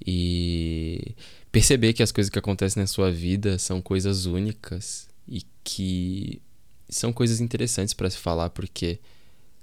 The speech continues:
as outras pessoas que estão à sua volta, elas estão em outras fases, em outros momentos, e se você fala sobre a sua vida a partir da sua perspectiva, é... isso é interessante já por si só, entendeu?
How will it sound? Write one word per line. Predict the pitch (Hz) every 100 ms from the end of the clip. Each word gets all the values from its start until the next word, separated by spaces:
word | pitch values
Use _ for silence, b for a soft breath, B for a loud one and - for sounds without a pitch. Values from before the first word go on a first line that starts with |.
| - -
as | 92 92
outras | 98 -
pessoas | 101 - 95 -
que |
estão | 98 95
à | 92
sua | - 85
volta, | 80 80 90 101 - 95 113 - - - - -
elas | 90 92
estão | 95 - 92
em | 90
outras | 92 98 -
fases, | - 82 90 82
em | 85
outros | - 92
momentos, | 90 82 85 - 98
e | 85 - - - - - - -
se | - -
você | 85 85 -
fala | 82 - - - 85 82 80 82
sobre | - - 82 87
a |
sua | - - 87 90
vida | 90 104 85 82 82 85 113 -
a |
partir | - 90
da | 87
sua | - 87
perspectiva, | 92 - 90 - - 82 82 - B B B B B B B B B B B
é... | - 87 85 85 82 82 80 82 - - - -
isso | - 127
é |
interessante | 127 156 - 147 143 101
já | 95
por | - 101
si | -
só, | 120 107 95
entendeu? | 90 87 85 87